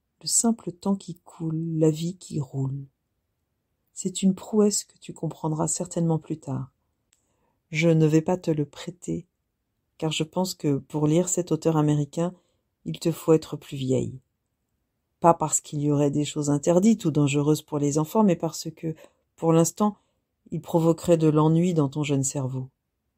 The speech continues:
Et il n'est pas question que l'un de mes conseils de lecture produise ce résultat. Dans quelques années, tu le liras et il déclenchera exactement l'effet contraire.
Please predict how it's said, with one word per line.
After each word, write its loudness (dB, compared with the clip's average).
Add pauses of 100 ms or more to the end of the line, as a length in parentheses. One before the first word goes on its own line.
(360)
Et -4
il -2
n'est 0 (100)
pas -2
question -8
que -6
l'un 0
de -4
mes 0
conseils -6
de -4
lecture -6
produise 0
ce -6
résultat. -2 (760)
Dans -2
quelques 4
années, 4
tu -14
le 2
liras -4 (300)
et 0
il 0
déclenchera -6
exactement -4
l'effet -4
contraire. -12